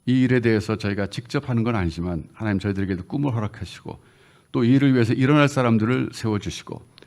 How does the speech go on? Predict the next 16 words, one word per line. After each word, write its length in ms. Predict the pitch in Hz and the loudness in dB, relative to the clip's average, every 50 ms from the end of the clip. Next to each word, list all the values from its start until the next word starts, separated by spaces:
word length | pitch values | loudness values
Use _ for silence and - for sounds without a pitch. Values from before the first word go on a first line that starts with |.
| _ _ _ _ _ | _ _ _ _ _
그래서 500 | - 101 98 87 - 98 95 87 - - - _ _ _ _ _ _ _ _ _ _ _ _ _ _ _ _ _ _ _ _ _ _ _ _ _ - - - - _ _ _ _ _ _ _ _ - | -6 -6 -6 -4 -4 -4 -6 -6 -8 -10 -16 _ _ _ _ _ _ _ _ _ _ _ _ _ _ _ _ _ _ _ _ _ _ _ _ _ -20 -20 -20 -20 _ _ _ _ _ _ _ _ -8
이곳에서 420 | 123 120 135 123 107 117 117 123 | -6 -4 -4 -4 -4 -4 -6 -6
복음을 380 | 113 117 117 110 117 117 117 110 | -4 -4 -2 0 0 0 0 0
듣고 580 | 113 107 113 - 110 104 104 101 - - - _ _ _ | -2 -4 -4 -4 -2 -2 -2 -2 -4 -8 -16 _ _ _
하나님의 400 | _ - 131 139 139 135 139 139 | _ -2 0 2 2 4 2 2
사람이 360 | 135 - 123 113 117 120 123 120 | 0 0 0 2 2 2 2 2
돼서 380 | - 85 - - 85 76 - - - _ _ _ _ | 0 -4 -4 -4 -6 -6 -8 -12 -18 _ _ _ _
중국으로 400 | - - 113 107 95 98 101 95 | -4 -2 -2 0 0 0 -4 -4
돌아가서 380 | 90 - 95 90 87 87 87 92 | -2 -4 -4 -2 -2 -4 -6 -6
크게 300 | - - - 135 143 135 | -8 -12 -8 -4 -4 -4
쓰임받는 540 | 123 - 165 165 156 143 123 104 107 110 104 | 0 2 2 4 4 2 2 2 2 4 4
인물들이 560 | 104 98 92 87 78 82 95 120 139 135 139 - - _ _ _ _ | 4 2 2 0 -2 -2 0 0 -2 -2 -4 -10 -20 _ _ _ _
우후죽순처럼 920 | - 107 104 98 - - 139 - - 151 143 139 - 113 110 127 143 - - - - _ _ _ | -2 -2 -2 -2 -2 -4 -6 0 2 2 2 2 2 2 2 2 2 0 -4 -10 -20 _ _ _
배출되게 540 | - 101 95 - - 98 87 87 92 85 87 | -6 -6 -4 -4 -4 -4 -2 -2 -4 -4 -4
하여 240 | 80 80 85 87 92 | -4 -4 -4 -6 -8
주시옵소서. 680 | - - 90 - - 85 76 - - - 76 - - | -10 -12 -12 -12 -12 -14 -16 -14 -16 -18 -18 -18 -20